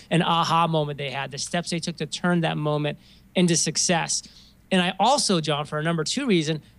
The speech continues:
I didn't have an audience. I had no audience that was gonna listen to this podcast. So I knew that by interviewing successful and inspiring entrepreneurs, what's something that they have in common? They have massive audiences. So I knew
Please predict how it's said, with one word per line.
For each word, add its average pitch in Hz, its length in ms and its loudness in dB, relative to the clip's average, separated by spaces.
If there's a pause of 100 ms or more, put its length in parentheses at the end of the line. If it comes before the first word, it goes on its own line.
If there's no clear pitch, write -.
(120)
I 240 60 0
didn't 277 160 2
have 196 160 2
an 190 80 4
audience. 202 500 0
I 202 120 0
had 220 240 2
no 175 340 4
audience 175 540 2
that 170 80 0
was 160 100 -2
gonna 160 240 0
listen 202 300 0
to 165 100 -4
this 147 160 -2
podcast. 135 600 -4 (180)
So - 160 2
I 185 120 4
knew 233 120 6
that 226 160 2
by 180 140 2
interviewing 196 560 2
successful 170 540 -2
and 175 80 2
inspiring 160 460 0
entrepreneurs, 156 680 2 (380)
what's 190 200 2
something 240 280 4
that 202 100 2
they 190 100 4
have 175 200 0
in 151 80 -4
common? 160 480 -2 (360)
They 185 100 2
have 180 340 -2
massive 151 680 -4 (200)
audiences. 156 600 -2
So 190 200 0
I 185 160 2
knew 170 580 4